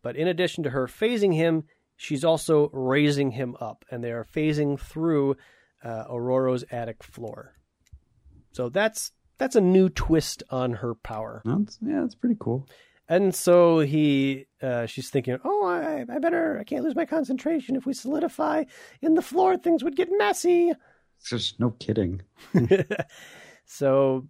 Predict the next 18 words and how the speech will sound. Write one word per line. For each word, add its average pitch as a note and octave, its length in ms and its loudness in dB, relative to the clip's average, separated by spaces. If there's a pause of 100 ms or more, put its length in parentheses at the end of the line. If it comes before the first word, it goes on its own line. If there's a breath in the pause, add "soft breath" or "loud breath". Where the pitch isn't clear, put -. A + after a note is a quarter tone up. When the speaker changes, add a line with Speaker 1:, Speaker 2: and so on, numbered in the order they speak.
(120)
Speaker 1:
Peter E3 640 4
is B2 240 -2
like, B2 440 0
uh, A#2+ 460 0 (520)
Speaker 2:
"Oh, G#3 120 8
you F#3+ 180 10
cut F3+ 280 4
off F3 240 4
the E3 100 6
bottom D3+ 380 6
half D#3 200 6
of D3+ 140 2
my C#3+ 160 6
body. D3+ 420 6
Why E3 180 6
you F#3+ 140 8
do G3+ 240 6
this?" E3+ 380 4